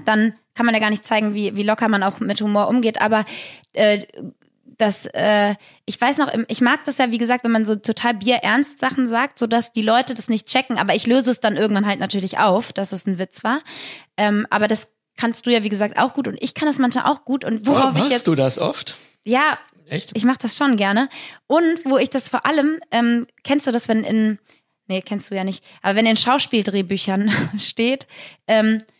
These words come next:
Speaker 1: sie sagt ironisch, ne? Und dann mach ich immer, weil ich so ein Typ von, äh, Ironie bin, die sehr ernst drüber gebracht ist, der das erst hinterher, wenn man merkt, der an-, das Gegenüber nimmt das eben ernst, der dann sagt, „Nee, war ein Scherz“, so, ne? Ähm,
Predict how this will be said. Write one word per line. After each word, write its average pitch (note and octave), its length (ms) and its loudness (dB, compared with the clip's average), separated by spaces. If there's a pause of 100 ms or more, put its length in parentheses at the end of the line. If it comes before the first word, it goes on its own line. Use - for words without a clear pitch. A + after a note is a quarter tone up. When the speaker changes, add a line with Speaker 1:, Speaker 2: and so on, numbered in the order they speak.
(340)
Speaker 1:
sie G#3+ 180 0
sagt B3 420 -2
ironisch, A3 680 0 (420)
ne? C#4+ 180 0
Und B3 140 0
dann B3 160 2
mach C#4 200 0
ich F4 220 -2
immer, F4+ 300 0
weil B3 180 0
ich - 420 -2
so B3+ 240 -2
ein A3 340 0
Typ - 260 -8
von, A#3 300 -2 (340)
äh, E3+ 100 -6
Ironie A#3+ 480 2
bin, A3+ 420 0
die G#3+ 160 -2
sehr A3 320 -2
ernst D4+ 400 0
drüber F#3 200 -2
gebracht F#3+ 360 -8
ist, A#3 140 -10
der G#3 100 0
das G#3 140 -4
erst - 220 -4
hinterher, A#3 560 2
wenn G3+ 120 2
man G3+ 140 2
merkt, G#3 240 -2
der G#3 100 0
an-, G#3+ 220 0
das G3+ 160 -6
Gegenüber G#3 380 0
nimmt C4 220 2
das C4+ 140 -2
eben G3 200 -2
ernst, G#3+ 340 0 (240)
der G#3 80 2
dann A3+ 220 2
sagt, A3 240 0
„Nee, C#4 320 6
war C4 120 4
ein C4 80 4
Scherz“, A3+ 540 -2
so, - 140 -14
ne? C#4+ 280 -4 (640)
Ähm, G#3+ 420 0